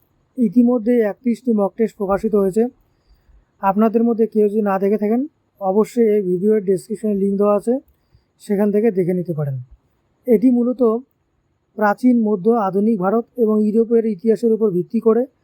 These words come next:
সম্পূর্ণ সিলেবাস অনুযায়ী ষাটটি এমসিকিউ প্রশ্ন উত্তর তুলে ধরা হয়েছে। ভিডিওটি ভালো লাগলে অবশ্যই লাইক, কমেন্ট এবং সাবস্ক্রাইব করে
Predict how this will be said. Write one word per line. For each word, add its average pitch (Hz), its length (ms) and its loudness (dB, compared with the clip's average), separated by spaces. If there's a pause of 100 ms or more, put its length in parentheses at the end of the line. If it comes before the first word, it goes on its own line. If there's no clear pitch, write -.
(320)
সম্পূর্ণ 240 560 0
সিলেবাস 226 460 0
অনুযায়ী 226 380 0
ষাটটি 214 420 -2
এমসিকিউ 208 360 -2
প্রশ্ন 196 260 -2
উত্তর 202 260 0 (680)
তুলে 226 180 4
ধরা 196 200 0
হয়েছে। 165 300 -4 (1000)
ভিডিওটি 202 320 2
ভালো 190 200 0
লাগলে 233 360 -2 (100)
অবশ্যই 220 520 0
লাইক, 196 340 0 (100)
কমেন্ট 208 420 -4 (600)
এবং 190 180 -4
সাবস্ক্রাইব 202 540 -2
করে 226 240 0